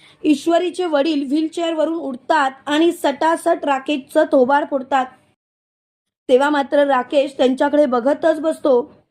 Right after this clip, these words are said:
आणि त्याच वेळेला चांगलाच धक्का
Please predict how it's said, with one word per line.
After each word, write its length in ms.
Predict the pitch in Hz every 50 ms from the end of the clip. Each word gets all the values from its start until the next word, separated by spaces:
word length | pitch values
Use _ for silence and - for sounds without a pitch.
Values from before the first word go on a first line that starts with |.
| _ _ _ _ _ _ _ _ _ _ - _ _
आणि 240 | - 269 277 311 330
त्याच 380 | 254 - 302 294 320 320 - 359
वेळेला 420 | 339 330 330 330 302 285 262 262 269 - _ _ _ _ _ _ _ _ _ _ _ _ _ _ _ -
चांगलाच 540 | - 311 285 285 285 302 311 339 330 269
धक्का 480 | 240 269 247 - _ - 320 285 254 254